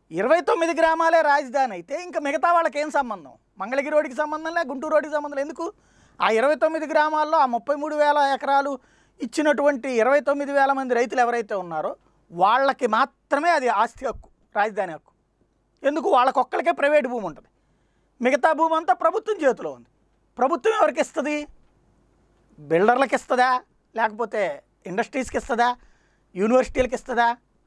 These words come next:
హాస్టల్స్కి ఇస్తుందా? ఇదంతా ప్రభుత్వం దగ్గర పలుకుబడి ఉండేవాడు లేదా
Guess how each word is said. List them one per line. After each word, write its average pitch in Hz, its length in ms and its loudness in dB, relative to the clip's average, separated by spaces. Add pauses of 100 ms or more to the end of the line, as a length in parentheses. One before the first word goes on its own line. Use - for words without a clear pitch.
హాస్టల్స్కి 240 480 -4
ఇస్తుందా? 254 240 -4
ఇదంతా 269 240 0
ప్రభుత్వం 285 880 -2
దగ్గర 254 320 0
పలుకుబడి 247 540 -2
ఉండేవాడు 202 600 -6 (720)
లేదా 320 400 4